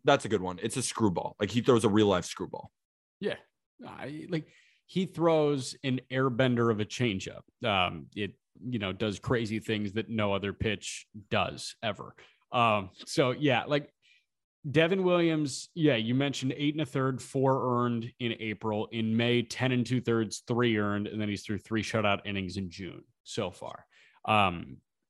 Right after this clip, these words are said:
Speaker 2: Hader just allowed the first two runs of his year on back-to-back homers, right? So we can officially say that Hader is washed, and the time is now to D F A Josh Hader and allow Devin Williams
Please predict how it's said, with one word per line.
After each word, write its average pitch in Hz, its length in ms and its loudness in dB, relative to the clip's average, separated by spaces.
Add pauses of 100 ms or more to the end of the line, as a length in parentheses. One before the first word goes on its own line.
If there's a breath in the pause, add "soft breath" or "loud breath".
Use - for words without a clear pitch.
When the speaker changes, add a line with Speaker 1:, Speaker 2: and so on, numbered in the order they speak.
(280)
Speaker 2:
Hader 156 420 8
just 139 200 0
allowed 127 280 4
the 113 60 -2
first 131 340 -2
two 135 200 4
runs 113 680 4
of 104 180 -2
his 98 380 -2
year 98 680 4
on 104 180 0
back-to-back 104 580 2
homers, 85 420 -2
right? 104 280 4 (500)
So 156 500 8
we 196 180 4
can 190 140 2
officially 185 500 4
say 196 380 0
that 147 200 -2
Hader 165 480 4
is 107 160 0
washed, 110 640 2 (320)
and 131 120 -2
the 123 60 0
time 151 440 2
is 110 180 0
now 123 640 4
to 123 100 -4
D 127 260 4
F 117 200 2
A 120 140 4
Josh 104 400 0
Hader 107 440 0
and 110 120 -6
allow 107 280 4
Devin 104 340 0
Williams 101 560 -2